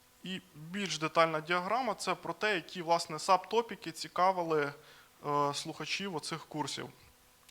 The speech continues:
Власне, на першому місці це Network і Security, е,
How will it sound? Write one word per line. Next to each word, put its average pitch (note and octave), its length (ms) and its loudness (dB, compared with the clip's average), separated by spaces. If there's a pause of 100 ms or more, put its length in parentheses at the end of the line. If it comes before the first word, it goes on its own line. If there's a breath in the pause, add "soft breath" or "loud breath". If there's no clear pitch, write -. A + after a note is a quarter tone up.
(120)
Власне, D3 300 4
на D3+ 100 -2
першому E3+ 380 4
місці D3 380 -4
це C#3 200 -4
Network D#3 440 0
і D#3 40 -8
Security, B3 720 -4 (640 loud breath)
е, C#3+ 220 0